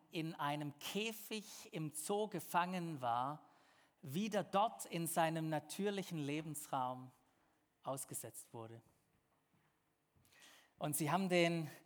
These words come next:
den Adler in diesen Anhänger verladen,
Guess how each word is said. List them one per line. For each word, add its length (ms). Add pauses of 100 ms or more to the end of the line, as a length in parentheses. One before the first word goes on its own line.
(300)
den 140
Adler 420
in 140
diesen 240
Anhänger 500
verladen, 800